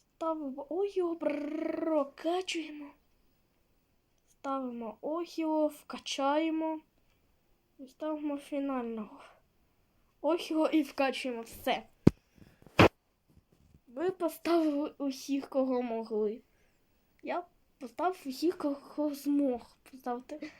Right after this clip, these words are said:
Це Охіо. Да, вони найкрутіші, кого я тут брав. Тому саме вони. Да. Тільки, думаю, складненько.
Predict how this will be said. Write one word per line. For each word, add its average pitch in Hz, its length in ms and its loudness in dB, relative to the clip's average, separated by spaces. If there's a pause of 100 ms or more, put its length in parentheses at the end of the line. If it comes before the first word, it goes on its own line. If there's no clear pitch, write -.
(360)
Це 311 300 -6
Охіо. 233 640 0 (1040)
Да, 285 160 2
вони 349 300 4
найкрутіші, 370 640 2
кого 254 240 0
я 247 60 -2
тут 233 200 -12
брав. 240 300 -6 (640)
Тому 320 300 -2
саме 339 340 4
вони. 294 480 4 (1120)
Да. 262 460 2 (2500)
Тільки, 359 420 -6
думаю, 359 280 -2
складненько. 311 1040 -4